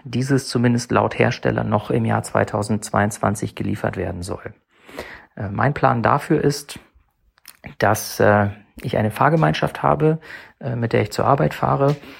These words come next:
und wir im täglichen Wechsel fahren. Das heißt, meine Hoffnung ist insbesondere in der hellen Jahreszeit,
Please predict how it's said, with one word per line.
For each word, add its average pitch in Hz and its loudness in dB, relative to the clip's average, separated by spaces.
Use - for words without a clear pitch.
und 113 -8
wir 120 4
im 113 0
täglichen 120 0
Wechsel 101 2
fahren. 95 -4
Das 101 -6
heißt, 127 0
meine 113 4
Hoffnung 131 0
ist 120 -2
insbesondere 120 0
in 101 0
der 101 2
hellen 120 2
Jahreszeit, 131 0